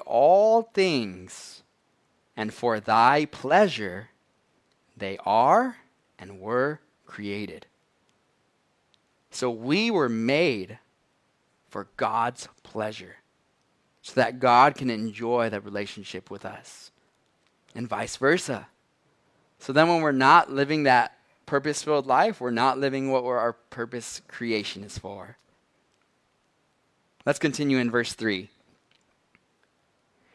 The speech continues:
Then the steward said within himself, "What shall I do? For my master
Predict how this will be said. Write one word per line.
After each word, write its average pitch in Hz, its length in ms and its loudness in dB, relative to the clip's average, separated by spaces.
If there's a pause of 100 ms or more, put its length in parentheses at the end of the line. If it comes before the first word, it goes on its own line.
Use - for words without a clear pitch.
(280)
Then 156 300 2
the 156 100 2
steward 160 500 0
said 120 380 2
within 120 320 -2
himself, 104 800 -8 (1080)
"What 131 200 2
shall 143 260 4
I 143 100 6
do? 98 340 -8 (1080)
For 123 180 -4
my 147 220 4
master 113 640 -4